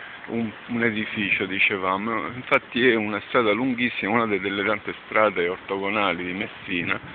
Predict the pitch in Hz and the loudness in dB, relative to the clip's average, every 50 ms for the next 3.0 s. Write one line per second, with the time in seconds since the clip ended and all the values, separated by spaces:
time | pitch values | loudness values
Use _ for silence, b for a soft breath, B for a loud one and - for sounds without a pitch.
0 | B B B B B B - - - - - - - - - 107 101 95 - - | B B B B B B -2 -2 -2 -2 0 4 4 4 4 4 2 2 2 2
1 | - - - - - - - - - - - - - - - - - - - - | 2 0 0 -4 0 6 8 8 10 10 10 8 8 6 6 6 6 4 2 -2
2 | - - - - 98 90 82 80 80 - - - - - - 85 - - - | -6 -2 2 2 2 4 4 2 0 0 0 0 0 0 0 -10 -10 -12 -14